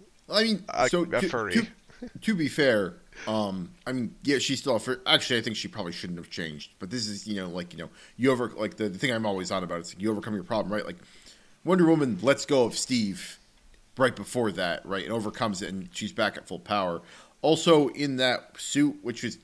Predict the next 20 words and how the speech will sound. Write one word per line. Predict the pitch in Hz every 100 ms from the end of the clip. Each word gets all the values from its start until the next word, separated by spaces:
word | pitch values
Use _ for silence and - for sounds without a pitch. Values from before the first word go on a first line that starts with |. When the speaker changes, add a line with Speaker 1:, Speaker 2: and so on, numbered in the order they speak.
| -
Speaker 1:
kinda | - 127 123
gets, | 120 120
like, | 117
immediately | 110 117 120 101
jobbed, | 90 98 95 107 101 - - - -
right? | - 110 110
Like, | 101 95 - - - - - - _ 101
um, | 101 92 90 - - - -
Speaker 2:
That | 185 220
was, | 220
like, | 240 226
Speaker 1:
Or | 214
Speaker 2:
I, | 175 - 208 220
I, | 202 208
I | 185
know | 185 202
exactly | 160 156 165 175
what | 175
that | 160
was. | 127 127 147